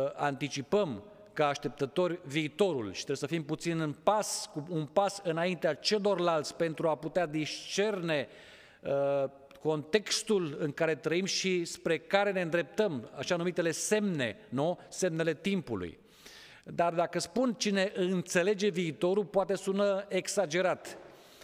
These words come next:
Dar nu este, pentru că, de fapt, anticipând viitorul, înce-, începem să înțelegem cam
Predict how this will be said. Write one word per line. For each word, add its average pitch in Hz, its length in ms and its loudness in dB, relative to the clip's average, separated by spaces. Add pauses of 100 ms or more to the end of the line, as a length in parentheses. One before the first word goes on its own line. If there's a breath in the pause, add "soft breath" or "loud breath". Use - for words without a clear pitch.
(180 loud breath)
Dar 175 300 2 (220)
nu 190 240 2
este, 143 420 0
pentru 156 240 -2
că, 170 120 -4
de 151 100 0
fapt, - 580 -2
anticipând 165 640 0
viitorul, 208 580 0
înce-, 196 400 -2
începem 185 520 -2
să 214 240 -2
înțelegem 196 760 0
cam 185 340 0